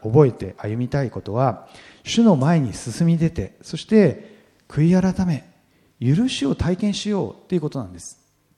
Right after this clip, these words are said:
悔い改めて許しを体験するということ、神様の前に立って。で、なんでそれなのかっていうと、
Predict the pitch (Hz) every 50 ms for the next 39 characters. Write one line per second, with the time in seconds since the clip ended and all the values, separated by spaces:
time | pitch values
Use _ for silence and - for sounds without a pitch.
0 | _ _ _ _ _ _ - 131 151 170 170 170 170 170 143 123 - 98 92 87
1 | 95 101 143 165 - - 240 226 - - 120 131 127 - 135 131 127 - - 120
2 | 117 - 104 95 95 92 - 101 - _ _ _ _ - 160 160 147 - 117 107
3 | 98 101 107 104 92 - - - - _ _ - - _ _ _ _ _ _ _
4 | _ _ _ _ _ _ _ _ _ _ _ _ _ _ _ _ _ _ _ -
5 | 202 220 285 381 320 - - 156 139 139 131 117 - 131 127 113 101 - - 127
6 | 127 - - - 87 82 - - -